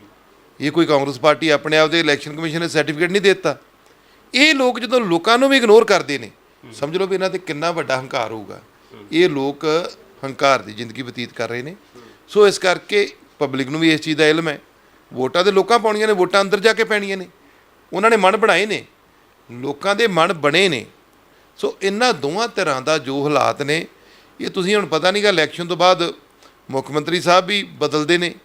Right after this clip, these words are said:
Speaker 1: ਮੁੱਖ ਮੰਤਰੀ ਸਾਹਿਬ ਵੀ ਰਹਿੰਦੇ
Speaker 2: ਮੁੱਖ ਮੰਤਰੀ ਸਾਹਿਬ ਨੇ ਕੋਠੀ ਲੈ ਲਈ ਇੱਥੇ ਪੱਕੀ ਹੋਈ।
Speaker 1: ਕਿੰਨੇ ਕੁ ਥਾਈਂ ਲੈਣਗੇ ਇਲੈਕਸ਼ਨਾਂ ਤੇ, ਬਾਈ ਇਲੈਕਸ਼ਨਾਂ ਫੇਰ ਚਾਰ ਨੇ, ਕਿਤੇ ਕਿਤੇ ਕੋਠੀਆਂ ਲੈਣਗੇ। ਮੁੱਖ ਮੰਤਰੀ ਦੇ ਹੁੰਦੇ ਕਿ ਮੁੱਖ ਮੰਤਰੀ ਦੇ ਕੀਤੇ ਕੰਮ ਜਾਂਦੇ ਸੀ ਲੋਕਾਂ 'ਚ, ਤੇ ਮੁੱਖ ਮੰਤਰੀ ਸਾਹਿਬ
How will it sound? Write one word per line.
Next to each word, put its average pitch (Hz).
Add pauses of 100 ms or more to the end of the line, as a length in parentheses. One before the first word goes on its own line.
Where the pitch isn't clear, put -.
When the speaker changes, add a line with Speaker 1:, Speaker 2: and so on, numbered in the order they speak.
(680)
Speaker 1:
ਮੁੱਖ 135
ਮੰਤਰੀ 165
ਸਾਹਿਬ 190
ਵੀ 196
ਰਹਿੰਦੇ 190
Speaker 2:
ਮੁੱਖ 190
ਮੰਤਰੀ 190
ਸਾਹਿਬ 190
ਨੇ 190
ਕੋਠੀ 180
ਲੈ 185
ਲਈ 147
ਇੱਥੇ 147
ਪੱਕੀ 143
ਹੋਈ। 104 (440)
Speaker 1:
ਕਿੰਨੇ 156
ਕੁ 196
ਥਾਈਂ 175
ਲੈਣਗੇ 156
ਇਲੈਕਸ਼ਨਾਂ 143
ਤੇ, 147
ਬਾਈ 143
ਇਲੈਕਸ਼ਨਾਂ 139
ਫੇਰ 147
ਚਾਰ 151
ਨੇ, 143
ਕਿਤੇ 156
ਕਿਤੇ 175
ਕੋਠੀਆਂ 165
ਲੈਣਗੇ। 156 (1080)
ਮੁੱਖ 151
ਮੰਤਰੀ 190
ਦੇ 214
ਹੁੰਦੇ 185
ਕਿ 240
ਮੁੱਖ 170
ਮੰਤਰੀ 175
ਦੇ 180
ਕੀਤੇ 175
ਕੰਮ 156 (1080)
ਜਾਂਦੇ 131
ਸੀ 180
ਲੋਕਾਂ 190
'ਚ, 233
ਤੇ 262
ਮੁੱਖ 190
ਮੰਤਰੀ 185
ਸਾਹਿਬ 196